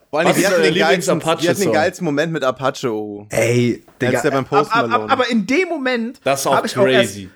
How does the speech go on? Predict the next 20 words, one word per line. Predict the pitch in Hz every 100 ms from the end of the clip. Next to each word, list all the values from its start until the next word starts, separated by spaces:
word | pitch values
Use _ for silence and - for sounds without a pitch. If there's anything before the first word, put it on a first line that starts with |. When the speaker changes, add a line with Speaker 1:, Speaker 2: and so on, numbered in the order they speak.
| _
Speaker 3:
hab | - -
ich | 220
auch | 214 202
erst | 175 -
angefangen, | 240 302 - 180
ihn | 175
zu | 151
schätzen. | - 233 - 151
Kennt | 185 220 196
ihr | 165
das? | 180 - -
Speaker 2:
Echt? | 104 120
Speaker 3:
Wenn | 170
das | 151 160
manchmal | 170 233 202
so | 175
ist, | 165 202 165
dass | -
Leute | 147 202 233 196 214 - - _ _
euch | 165 160 -